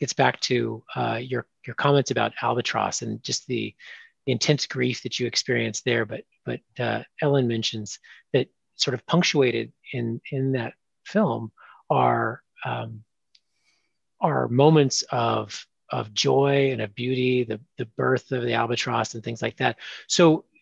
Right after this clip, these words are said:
I mean, w-, is that what you were, were doing for us in that film? And, and did you find that, that film was really just the best medium to, to convey that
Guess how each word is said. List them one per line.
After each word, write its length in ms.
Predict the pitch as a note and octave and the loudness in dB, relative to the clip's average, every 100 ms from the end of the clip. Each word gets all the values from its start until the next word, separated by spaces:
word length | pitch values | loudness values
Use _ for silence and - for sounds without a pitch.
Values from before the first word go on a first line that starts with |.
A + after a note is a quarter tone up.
| _ - | _ 2
I 60 | |
mean, 140 | D#3 E3 | 4 4
w-, 320 | F3 F#3+ G3 | 0 0 4
is 80 | E3+ | 4
that 120 | G3 | 4
what 160 | F#3 | 4
you 60 | G3+ | 6
were, 140 | F3+ C#3+ _ _ - - | 4 4 _ _ -8 4
were 120 | D3 | 4
doing 360 | B2 D#3+ F#3 F#3 | 6 6 8 6
for 240 | - E3+ | 6 8
us 220 | F3 E3+ | 8 6
in 100 | E3+ | 4
that 300 | D#3 D3 C#3 | 4 2 0
film? 400 | - D3 D3 F3+ | -4 0 4 4
And, 220 | D3+ B2+ C3 | 4 0 2
and 100 | D3+ | 2
did 120 | D3 | 4
you 80 | D#3+ | 2
find 320 | - E3 E3+ | 6 6 6
that, 120 | D3 - - - | 4 0 -12 -2
that 100 | C#3+ | 0
film 340 | - F3+ E3+ | 6 6 8
was 240 | D3+ C#3 A#2+ | 8 6 6
really 220 | D#3+ E3 | 6 6
just 220 | C#3+ - | 4 2
the 80 | C#3 | 0
best 320 | A2+ C3+ - | 4 4 4
medium 400 | B2+ C3 C#3+ A2+ | 2 4 2 2
to, 180 | - A#2 _ _ _ | -4 -6 _ _ _
to 140 | - C3 | -6 -2
convey 440 | B2+ G#2+ A#2 B2+ | -2 0 0 2
that 260 | C#3 C3+ | 2 -2